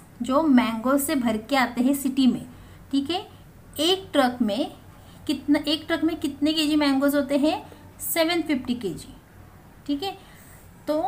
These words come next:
टोटल कितने किलोग्राम्स मैंगो सिटी में आते हैं, ये हमें पूछा है। तो सेम यहाँ पे सेवन हंड्रेड फ़ोर्टी सिक्स into सेवन फिफ्टी करना है,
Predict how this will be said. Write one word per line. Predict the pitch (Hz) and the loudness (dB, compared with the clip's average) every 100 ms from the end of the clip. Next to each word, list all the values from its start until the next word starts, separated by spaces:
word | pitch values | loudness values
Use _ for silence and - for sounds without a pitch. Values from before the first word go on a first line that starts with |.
| - - - | -6 -8 -4
टोटल | 262 247 320 320 | -2 -2 -4 -4
कितने | 294 277 302 330 | -2 2 2 2
किलोग्राम्स | 302 254 247 240 220 233 - 247 | 0 2 2 0 -2 -4 -2 0
मैंगो | 214 214 220 220 - - - - - - - - | 0 -2 -2 -4 -6 -16 -20 -20 -20 -20 -8 -6
सिटी | 247 240 | -4 -2
में | 240 | -2
आते | 370 262 - | 0 -2 -6
हैं, | 165 - - - - 233 | -16 -18 -20 -20 -6 0
ये | 262 | 2
हमें | 240 214 | 2 0
पूछा | 220 180 165 | -6 -10 -12
है। | 170 | -8
तो | 254 | -6
सेम | - 370 359 | -6 -2 0
यहाँ | 254 233 226 | 0 0 -2
पे | 262 294 | -4 -4
सेवन | - 226 247 | -4 -2 2
हंड्रेड | 254 269 277 | 2 0 -4
फ़ोर्टी | 247 269 | -4 -4
सिक्स | 277 - - 240 | -6 -8 -8 -8
into | 240 311 | -6 -6
सेवन | - - 320 330 | -6 -4 -4 -4
फिफ्टी | 277 - 202 | -6 -6 -8
करना | 180 160 - | -8 -10 -10
है, | - | -10